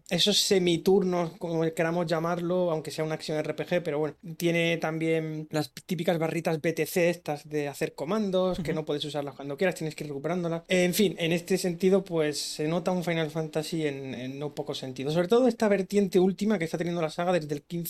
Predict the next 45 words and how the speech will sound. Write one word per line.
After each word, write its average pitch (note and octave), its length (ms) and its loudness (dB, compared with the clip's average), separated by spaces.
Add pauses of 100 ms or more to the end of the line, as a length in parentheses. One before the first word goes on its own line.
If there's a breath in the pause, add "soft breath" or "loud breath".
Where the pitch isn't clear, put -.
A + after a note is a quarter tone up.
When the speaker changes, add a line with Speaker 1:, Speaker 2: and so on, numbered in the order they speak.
Speaker 1:
más D3+ 160 -4
o D3+ 60 -4
menos, F3 280 -2
o D3+ 140 -4
desde D3 260 -6
incluso C#3+ 540 -8 (120)
prácticamente F#3+ 520 2
el E3 140 4
doce G3 300 4
también, E3+ 440 0
que D#3+ 80 -8
se C#3 100 -10
puede D3+ 240 0
considerar C#3+ 480 -2
ya C#3+ 140 -2
dentro C#3+ 280 -4
de C#3 100 -2
la C#3 60 -4
acción C#3 200 -6
R C3+ 160 -8
P C#3+ 80 -10
G, F#3 160 -2
pues D#3+ 220 -4
esa F3+ 180 2
vena G#3 320 2 (180)
de D#3+ 140 0
que E3+ 80 2
la, D#3 240 0
tienes F#3 320 0
una F3+ 160 -2
C F3+ 140 -2
P F#3 160 2
U G3 100 2
que E3+ 140 -6
colabora E3 360 -2
contigo, F#3+ 600 -2
a D#3 80 -4
la D#3 100 0
que D#3 80 -6
le D#3 80 0
puedes E3+ 220 -2
dar E3 200 0
ciertas E3+ 400 -6
órdenes D#3+ 360 -2
indirectas, G3+ 640 0